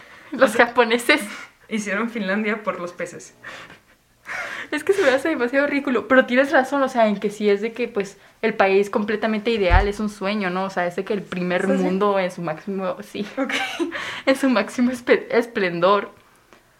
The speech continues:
Speaker 1: Y como que tiene sentido, y mientras lo vas pensando dices, "Ay, está como que chistosa la situación",
Speaker 2: Ujú.
Speaker 1: pero no, no sé, o sea,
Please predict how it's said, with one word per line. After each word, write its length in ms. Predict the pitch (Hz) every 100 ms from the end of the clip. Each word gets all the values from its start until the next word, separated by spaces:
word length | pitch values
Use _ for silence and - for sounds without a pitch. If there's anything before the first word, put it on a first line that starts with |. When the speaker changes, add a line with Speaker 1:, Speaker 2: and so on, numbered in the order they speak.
| _ _ _ _ _
Speaker 1:
Y 140 | 233 214
como 220 | 240 247
que 380 | 233 196 - - _ _ _ _
tiene 280 | 233 262 311
sentido, 400 | 320 226 254 247 -
y 100 | 233
mientras 340 | 226 214 214
lo 60 | 202
vas 160 | 202
pensando 380 | 240 269 302 277
dices, 400 | 233 220 185 -
"Ay, 480 | 180 165 214 202 180
está 260 | 165 - 170
como 260 | 202 202 202
que 240 | 196 185
chistosa 460 | - 185 - 170 208
la 100 | 214
situación", 440 | 208 175 175 202
Speaker 2:
Ujú. 80 | 196
Speaker 1:
pero 180 | 208 185
no, 440 | 170 208 185 165 170
no 160 | 208
sé, 260 | 208 185 180
o 60 | 170
sea, 420 | 165 160 156